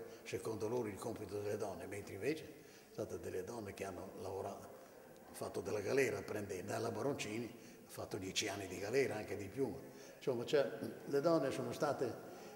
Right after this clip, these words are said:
la colonna portante di tutta, di tutta la resistenza.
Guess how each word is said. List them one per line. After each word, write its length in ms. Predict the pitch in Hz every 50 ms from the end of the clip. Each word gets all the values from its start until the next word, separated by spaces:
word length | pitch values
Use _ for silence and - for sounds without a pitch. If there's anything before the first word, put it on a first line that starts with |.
| - -
la 160 | - 131 127
colonna 400 | 127 - 135 143 156 156 143 135
portante 560 | - 139 135 - - - 120 107 104 - 104 95
di 100 | 90 90 -
tutta, 260 | - 104 - - 101
di 160 | 98 92 98
tutta 260 | 95 101 101 95 -
la 140 | 95 95 98
resistenza. 640 | 95 98 95 87 87 92 87 - - - - - -